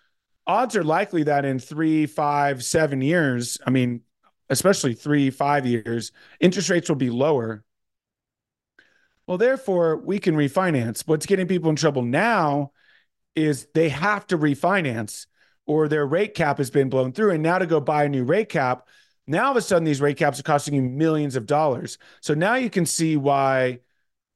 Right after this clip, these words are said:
distributions are being withheld and,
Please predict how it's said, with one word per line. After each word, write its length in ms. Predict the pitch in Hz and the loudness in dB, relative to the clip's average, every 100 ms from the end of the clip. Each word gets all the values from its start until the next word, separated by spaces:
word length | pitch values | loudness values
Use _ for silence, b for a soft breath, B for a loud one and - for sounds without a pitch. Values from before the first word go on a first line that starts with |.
| _ | _
distributions 640 | 156 151 139 110 151 165 156 | 2 2 0 2 2 2 -2
are 100 | 151 | 0
being 240 | 151 151 | 0 0
withheld 680 | 147 143 143 143 143 139 - _ _ _ _ | 0 0 0 2 2 -2 -6 _ _ _ _
and, 560 | - 135 131 127 123 120 | -2 2 2 2 2 -2